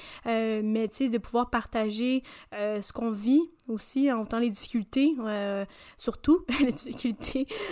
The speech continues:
Non, mais autant sur le plan de recherche, tu sais, des fois, ça avance pas, c'est difficile, on, on est dans un nœud, euh,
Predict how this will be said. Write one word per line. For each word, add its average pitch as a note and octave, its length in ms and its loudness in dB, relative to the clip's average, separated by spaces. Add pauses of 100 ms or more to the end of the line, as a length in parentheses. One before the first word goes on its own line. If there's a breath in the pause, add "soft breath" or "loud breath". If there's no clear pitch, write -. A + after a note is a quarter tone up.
(120)
Non, A#3 60 0
mais A3 200 2
autant A#3 400 4
sur A#3+ 100 -4
le A3+ 40 -6
plan A3 140 0
de G#3+ 120 -2
recherche, A3+ 360 -2
tu G#3 140 -6
sais, A3 60 -6
des A3 80 0
fois, A3+ 160 -2
ça A3 160 2
avance G#3 320 2
pas, A3+ 320 4
c'est G#3+ 140 -6
difficile, A#3 540 0
on, G3+ 200 0
on G3+ 160 -4
est G#3 60 -2
dans G#3 220 0
un G3+ 140 -2
nœud, A#3 460 4
euh, G3+ 200 0